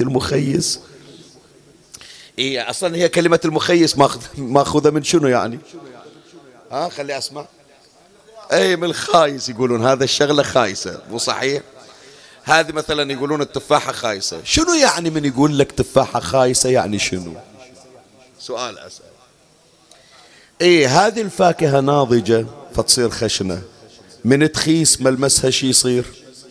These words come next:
لين. هي مأخوذة يا جماعة المخيس يعني شنو؟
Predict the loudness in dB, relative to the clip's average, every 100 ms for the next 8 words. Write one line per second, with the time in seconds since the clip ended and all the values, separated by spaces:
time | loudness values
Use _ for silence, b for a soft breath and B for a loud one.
0 | -20 -20 _ -20 -20 -18 -18 -20 -20 _
1 | B B B B B B 2 4 6 4
2 | 0 2 4 6 6 4 4 2 2 2
3 | 2 2 2 0 2 2 4 4 4 2
4 | 2 0 -2 -2 -4